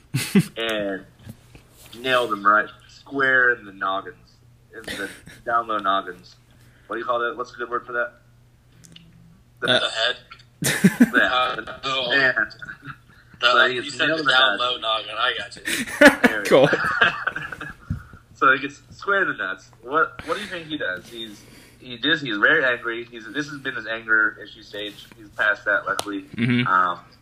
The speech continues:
Speaker 1: I am.
Speaker 2: uh, we'll have a lot of stories about his anger, anger issue, uh,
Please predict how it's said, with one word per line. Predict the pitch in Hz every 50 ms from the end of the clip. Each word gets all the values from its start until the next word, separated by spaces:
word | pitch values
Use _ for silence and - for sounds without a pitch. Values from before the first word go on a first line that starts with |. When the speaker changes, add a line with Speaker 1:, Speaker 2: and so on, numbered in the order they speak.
| _ - -
Speaker 1:
I | - 127
am. | 147 139 123 117
Speaker 2:
uh, | 98 92 -
we'll | 110 120 123
have | 127 -
a | 107
lot | 101 104 104
of | 101 95
stories | - 101 98 95 92 92
about | 92 90 90
his | 92 90 95
anger, | 95 95 92 90 90 87 - - -
anger | 85 101 98 95
issue, | 95 92 - 95 92 92 87 - - - - - -
uh, | 95 95 92 90 87 87 87